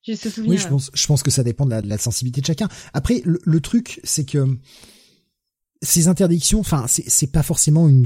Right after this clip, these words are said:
Speaker 2: une inter-, une interdiction ferme, c'est déconseillé au moins de, euh, déconseillé au moins de seize ans. Oui, pour la mouche, je suis d'accord. Interdit au moins de
Speaker 1: Ouais.
Speaker 2: seize ans, non, mais déconseillé au moins de seize ans, ouais. Parce qu'après, ça
Speaker 1: Ouais.
Speaker 2: dépend de la maturité de chacun, quoi. Vraiment,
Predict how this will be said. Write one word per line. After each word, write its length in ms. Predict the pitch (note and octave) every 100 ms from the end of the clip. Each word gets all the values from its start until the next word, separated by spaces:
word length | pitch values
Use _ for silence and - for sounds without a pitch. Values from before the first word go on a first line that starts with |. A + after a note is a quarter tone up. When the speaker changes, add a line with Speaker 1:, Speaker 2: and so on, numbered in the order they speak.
| A2+
Speaker 2:
une 140 | A#2+
inter-, 380 | B2+ A2+ C3 C3+
une 140 | C#3+
interdiction 460 | C3+ C3+ C3 B2+ D3
ferme, 240 | C3+ D#3
c'est 160 | C#3 B2+ B2+
déconseillé 760 | A2+ E3+ - D#3+ - D#3 D#3 F3+
au 100 | C#3+
moins 320 | C3+ C#3+ D3+
de, 180 | C#3 C3+ - - - _ _ -
euh, 200 | G#2 G2+
déconseillé 580 | G2+ A#2+ C#3 D#3+ - D#3
au 60 | E3
moins 160 | C#3
de 60 | C#3+
seize 300 | - C#3+ B2+
ans. 100 | D#3+
Oui, 400 | F3+ A#2+ A2+ A2+ -
pour 120 | G#2+
la 80 | G#2
mouche, 220 | A#2+ C3+
je 40 | -
suis 80 | G#2+
d'accord. 360 | G#2 - F2 _ _ _ -
Interdit 300 | F#3 A3+ A3
au 20 |
moins 100 | G#3
de 40 |
Speaker 1:
Ouais. 20 | G3+
Speaker 2:
seize 140 | G3+
ans, 80 | G#3
non, 200 | D#3 C3
mais 120 | C3
déconseillé 520 | A2+ E3+ - G3 F#3+
au 40 | F3
moins 100 | E3+
de 40 |
seize 180 | E3+ D#3+
ans, 120 | F3 -
ouais. 180 | G2 - _ _ _ _ _ _ _ _ _ _ - -
Parce 140 | C#3+
qu'après, 160 | F#3+ A#3+
ça 100 | G#3
Speaker 1:
Ouais. 60 |
Speaker 2:
dépend 160 | E3 F3+
de 60 |
la 60 | F3
maturité 420 | D#3 C#3 E3 E3+
de 40 | -
chacun, 320 | F#3+ A3+ G#3
quoi. 420 | C3 A2+ G#2+ G2+ G2 G2
Vraiment, 440 | A2+ D3+ F#3 C3